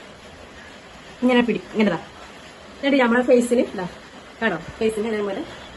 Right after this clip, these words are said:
ഇങ്ങനെ, ഇങ്ങനെ, ഇങ്ങനെ നമ്മളെല്ലാം ഒത്തുകൂടി നമ്മുടെ ഫേസ് ഇതിൽ മുക്കിയിട്ട്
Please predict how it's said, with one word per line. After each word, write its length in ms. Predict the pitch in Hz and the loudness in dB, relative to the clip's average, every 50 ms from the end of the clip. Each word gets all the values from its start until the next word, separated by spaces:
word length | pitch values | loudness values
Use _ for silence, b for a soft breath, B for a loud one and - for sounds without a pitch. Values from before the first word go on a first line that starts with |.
| - - - - - - - - - - - - - - - - - - - - | -18 -18 -18 -18 -20 -20 -20 -20 -18 -18 -18 -18 -18 -18 -18 -18 -20 -18 -12 -8
ഇങ്ങനെ, 220 | 208 208 196 190 | -6 -4 -4 -4
ഇങ്ങനെ, 220 | 185 180 175 220 277 - - - - - - - - - - - - - - - - - - - - - - - - - - - - - - - - - - - - - - - | -4 -4 -4 -6 -8 -10 -14 -18 -20 -20 -20 -20 -20 -16 -14 -8 -6 -6 -6 -6 -12 -16 -18 -18 -18 -18 -18 -20 -20 -20 -20 -18 -18 -18 -18 -18 -18 -20 -20 -18 -18 -18 -14 -6
ഇങ്ങനെ 340 | 208 220 220 220 220 226 226 226 | -4 0 0 2 2 0 0 0
നമ്മളെല്ലാം 520 | 208 208 208 202 196 190 196 208 220 208 | -2 -2 -2 -2 -2 -2 -2 -2 -2 -2
ഒത്തുകൂടി 360 | - - 170 170 202 208 254 - - - - - - - - - - - - - - - - - - - - - - - - - - - - - - - - - - - - | -4 -6 -6 -4 -4 -4 -4 -6 -10 -16 -18 -18 -18 -18 -18 -18 -18 -18 -18 -18 -18 -18 -18 -18 -20 -20 -20 -20 -20 -20 -20 -20 -20 -20 -20 -20 -20 -20 -20 -20 -8 2 4
നമ്മുടെ 220 | 320 294 285 294 294 | 6 6 6 6 4
ഫേസ് 420 | 302 269 254 247 240 - - 285 403 427 - - - - - - - | 2 2 2 0 -2 -2 -2 -2 -2 -2 -4 -10 -16 -16 -14 -8 -4
ഇതിൽ 240 | 247 233 240 233 262 269 254 | -4 -2 0 0 0 0 0
മുക്കിയിട്ട് 400 | 233 - - 226 214 - - | 0 -2 -4 -4 -2 -2 -2